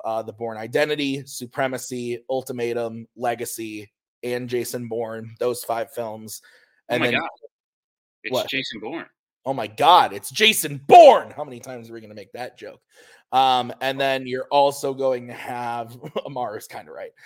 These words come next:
Speaker 1: Um,
Speaker 2: <laughs>
Speaker 1: and then you're also gonna have The Hunt for Red October, Patriot Games, Clear and Present Danger, Sum of All Fears,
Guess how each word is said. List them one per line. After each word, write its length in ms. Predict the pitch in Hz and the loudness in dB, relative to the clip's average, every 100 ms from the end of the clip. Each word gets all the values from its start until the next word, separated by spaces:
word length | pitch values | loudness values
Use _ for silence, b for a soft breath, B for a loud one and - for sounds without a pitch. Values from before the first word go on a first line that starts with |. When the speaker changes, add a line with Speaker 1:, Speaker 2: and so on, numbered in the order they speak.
| B B - | B B -4
Speaker 1:
Um, 360 | 131 135 131 127 120 | 2 2 2 -2 -6
Speaker 2:
<laughs> 180 | 120 - | -12 -4
Speaker 1:
and 140 | 147 156 | 0 2
then 200 | 151 147 | 0 0
you're 180 | 147 147 | 2 4
also 260 | 143 147 | 4 0
gonna 160 | 143 139 | -8 -4
have 380 | 143 135 131 117 | 0 2 0 -4
The 60 | |
Hunt 240 | 123 180 160 | -4 -4 -2
for 80 | 165 | 0
Red 140 | 156 | 2
October, 840 | 151 139 - 143 135 135 131 127 - _ _ | 2 0 -4 -4 -4 -6 -6 -8 -12 _ _
Patriot 460 | - 160 147 147 131 | -10 -8 -6 -6 -4
Games, 440 | 131 131 127 123 | -6 -6 -8 -12
Clear 280 | - - 143 | -16 -8 -6
and 80 | 131 | -6
Present 320 | 143 127 127 | -6 -8 -10
Danger, 580 | 123 127 123 123 120 117 _ | -12 -12 -8 -6 -4 -6 _
Sum 260 | - 139 | -10 -8
of 100 | 135 131 | -4 -2
All 160 | 123 | -2
Fears, 720 | 117 120 117 113 110 107 - | -4 -10 -8 -8 -10 -12 -16